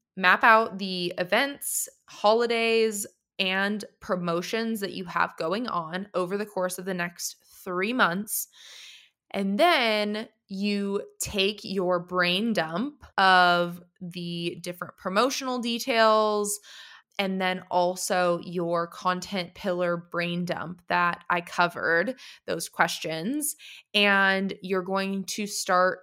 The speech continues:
arranging the content in a strategic way on that calendar that makes sense to build people up to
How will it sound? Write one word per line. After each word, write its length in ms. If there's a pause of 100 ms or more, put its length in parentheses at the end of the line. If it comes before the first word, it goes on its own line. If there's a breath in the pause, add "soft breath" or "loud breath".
arranging 800
the 80
content 880 (160)
in 140
a 60
strategic 640 (100)
way 580 (140)
on 240
that 260
calendar 800 (380 loud breath)
that 160
makes 300
sense 480 (100)
to 100
build 320
people 340
up 280
to 440